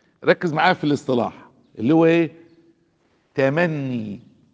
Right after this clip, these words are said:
زوال النعمة عن الغير ووصولها إلى الحاسد. تاني، ركز في الكلمة، تمني ايه؟ زوال النعمة عن المحسود.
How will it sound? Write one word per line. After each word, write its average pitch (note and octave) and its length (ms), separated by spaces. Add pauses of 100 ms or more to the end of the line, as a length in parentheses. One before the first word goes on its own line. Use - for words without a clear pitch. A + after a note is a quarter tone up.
(380)
زوال C#3+ 720
النعمة C3+ 800 (680)
عن E3+ 340
الغير G3 520 (1040)
ووصولها E3 1200
إلى D3 240
الحاسد. G#2 440 (2000)
تاني، C#3+ 360 (2000)
ركز C#3 320
في C3+ 60
الكلمة، B2 360
تمني D#3+ 340
ايه؟ G#3+ 280 (800)
زوال F3+ 540
النعمة G#3+ 560
عن B3 240
المحسود. B3 640